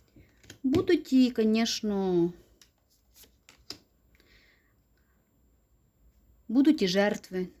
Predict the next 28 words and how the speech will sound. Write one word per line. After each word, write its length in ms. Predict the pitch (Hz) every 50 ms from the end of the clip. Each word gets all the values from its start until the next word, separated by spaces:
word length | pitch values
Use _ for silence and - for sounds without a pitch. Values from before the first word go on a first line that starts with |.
| _ _ _ _ -
Можливо, 460 | 185 190 185 190 220 240 247 220 202
вони 200 | 185 180 185 190
там 200 | 185 - 180 180
вже 180 | 175 165 165 170
є, 300 | 165 165 160 180 214 214
та 140 | 214 214 196
ми 120 | 190 185
про 160 | 185 - 185
це 160 | 180 - 180 180
не 140 | 180 175
знаємо, 580 | 165 170 180 170 165 160 160 151 151 151 151 156 156 -
тому 220 | - 165 170 165
що 200 | 165 - - 165
вона 220 | 165 160 160 156
окупована, 680 | 160 156 - - 165 - - 196 185 175 165 160 156 151
багато 420 | 147 160 156 165 185 190 185 180
новин, 360 | 165 165 156 160 214 233 220 175
які 220 | 147 - - 170
ми 120 | 165 160
не 100 | 160 156
знаємо. 440 | 151 - - 151 - - - - - - _ _ _ _ - - - - - - - -
Але 200 | - 214 226 247
по 100 | 233 -
десятки 520 | 254 262 269 262 - 294 294 294 - - 240
пентаклів 640 | - 233 240 233 - 269 294 302 302 - 214 196
я 100 | 196 208
бачу, 360 | 196 202 254 269 277 277 -
що 440 | 180 - - - - 185 185 185 -